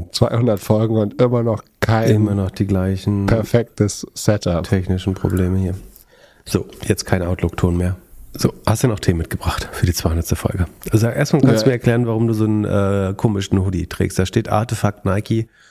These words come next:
Speaker 2: und ein Q-R-Code drauf. War der von vornherein dabei oder hast du den draufdrucken lassen?
Speaker 1: Nee, der war von vornherein dra-, drauf.
Speaker 2: Du,
Speaker 1: Ähm,
Speaker 2: du outest dich immer noch stolz als N-F-T, äh, Believer?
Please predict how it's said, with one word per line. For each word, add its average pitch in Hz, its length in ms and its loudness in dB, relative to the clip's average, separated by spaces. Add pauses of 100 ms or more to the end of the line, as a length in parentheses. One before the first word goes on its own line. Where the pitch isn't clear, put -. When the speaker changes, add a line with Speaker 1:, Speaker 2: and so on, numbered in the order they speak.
(140)
Speaker 2:
und 160 260 2
ein 175 100 2
Q-R-Code 117 600 0
drauf. 85 320 -2 (220)
War 95 100 2
der 107 100 2
von 107 140 0
vornherein 104 480 0
dabei 156 240 0
oder 135 120 0
hast 117 180 -4
du 113 40 0
den 95 200 0
draufdrucken 92 420 -2
lassen? 90 240 -4 (680)
Speaker 1:
Nee, 131 280 2
der 135 200 2
war 143 160 0
von 139 160 -2
vornherein 127 600 2
dra-, - 180 -6 (140)
drauf. 101 640 0
Speaker 2:
Du, 110 80 2
Speaker 1:
Ähm, 117 300 2
Speaker 2:
du 123 140 4
outest 160 320 -2
dich 139 120 0
immer 143 160 0
noch 143 200 -4 (300)
stolz 123 400 -2
als 131 380 -2
N-F-T, 127 560 0 (420)
äh, 113 280 0 (340)
Believer? 127 400 0